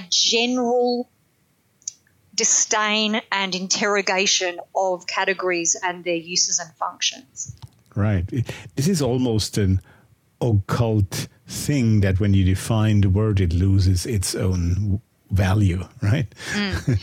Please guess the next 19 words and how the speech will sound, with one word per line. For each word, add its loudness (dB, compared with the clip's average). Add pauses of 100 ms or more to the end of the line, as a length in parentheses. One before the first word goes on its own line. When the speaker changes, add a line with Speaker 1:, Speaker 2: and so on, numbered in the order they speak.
(140)
Speaker 2:
<laughs> -20
It's 2
Speaker 1:
And 0
the 2
Speaker 2:
very 0
Speaker 1:
best 2
words 2
are 2
the 0
words 0
that 0 (720)
you, 0 (260)
you 0
know 2
that 0 (360)
they 0
mean 0
something -2
s-, 0